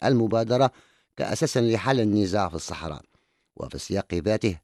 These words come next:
تزايد تعليق الاعتراف بجبهة البوليساريو، الإكوادور في أكتوبر وبنما في نوفمبر،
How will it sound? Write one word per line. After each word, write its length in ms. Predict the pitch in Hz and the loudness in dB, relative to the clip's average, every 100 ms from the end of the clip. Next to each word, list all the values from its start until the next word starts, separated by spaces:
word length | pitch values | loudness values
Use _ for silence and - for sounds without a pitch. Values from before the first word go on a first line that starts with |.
| _ _ - | _ _ -2
تزايد 600 | 107 101 156 143 113 107 | 0 2 2 2 0 -2
تعليق 400 | 101 110 139 123 | -2 -2 -2 0
الاعتراف 520 | 113 - 92 117 135 | 0 0 0 0 0
بجبهة 360 | 113 127 135 127 | -2 -2 -2 -4
البوليساريو، 760 | 107 92 92 82 - 76 73 64 _ _ _ - | -6 -4 -4 -4 -4 -4 -6 -12 _ _ _ -12
الإكوادور 580 | 62 - 87 85 95 120 | -10 -4 -4 0 2 0
في 280 | - - - | -2 -6 -6
أكتوبر 520 | - 107 110 95 85 | -6 0 0 2 0
وبنما 600 | 78 - 117 113 98 92 | -2 2 4 4 2 0
في 160 | 107 | 0
نوفمبر، 520 | 123 120 107 101 85 | 2 2 4 2 0